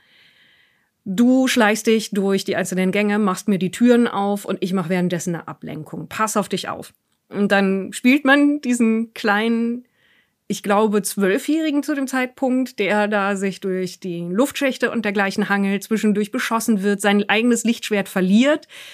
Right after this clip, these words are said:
sich irgendwie da durcharbeitet, seinem Meister hilft und sie sind dann kurz davor zu entkommen, als sie eingeholt werden und sein Meister dann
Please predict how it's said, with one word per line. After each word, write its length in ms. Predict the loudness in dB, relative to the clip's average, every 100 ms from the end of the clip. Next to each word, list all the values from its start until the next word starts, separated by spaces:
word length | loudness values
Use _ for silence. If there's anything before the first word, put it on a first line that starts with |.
| -20 -4
sich 200 | -2 2
irgendwie 440 | 4 4 4 4
da 260 | 4 2 0
durcharbeitet, 1300 | -2 -2 0 0 -2 -6 -2 0 0 0 0 -2 0
seinem 220 | 0 2
Meister 320 | 2 0 -2
hilft 400 | 0 0 0 -2
und 100 | -2
sie 120 | 0
sind 180 | 0 0
dann 160 | -2 -4
kurz 280 | -6 -4
davor 360 | -6 -6 -4 -4
zu 120 | -4
entkommen, 600 | -4 -2 0 2 0 -4 _ -20 -20 _
als 180 | -4 0
sie 80 | 2
eingeholt 560 | 4 4 4 2 2
werden 540 | 2 2 2 0 -2 -4
und 400 | -4 -4 -2 -2
sein 180 | -2 -2
Meister 500 | -2 -4 -6 -6 -6
dann 500 | -6 -8 -6 -8